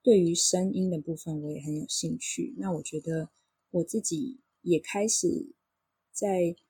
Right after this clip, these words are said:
听了大家声音之后，也去想说，不知道我的声音去分享事情的时候，它可以带来一些什么样的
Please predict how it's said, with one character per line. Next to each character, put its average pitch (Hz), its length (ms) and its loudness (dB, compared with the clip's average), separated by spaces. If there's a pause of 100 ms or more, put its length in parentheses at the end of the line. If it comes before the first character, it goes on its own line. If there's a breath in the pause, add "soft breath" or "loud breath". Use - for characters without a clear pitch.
(160)
听 202 180 -2
了 170 100 2
大 170 160 0
家 165 180 -2
声 160 200 0
音 160 140 0
之 160 200 -4
后， 160 180 -2
也 - 80 -4
去 - 220 -2
想 160 260 -6
说， 156 260 -8
不 - 120 -8
知 226 140 -6
道 208 200 0
我 147 100 2
的 - 220 -8
声 180 380 0
音 170 380 0 (360)
去 196 560 2
分 202 300 2
享 - 340 -2 (120)
事 - 280 2
情 147 260 0
的 147 100 -2
时 - 240 -4
候， 156 220 -6
它 160 500 -10 (480)
可 - 160 4
以 190 60 8
带 190 220 2
来 147 140 2
一 151 100 0
些 160 280 0
什 - 180 0
么 - 160 -4
样 160 300 -2
的 139 580 -8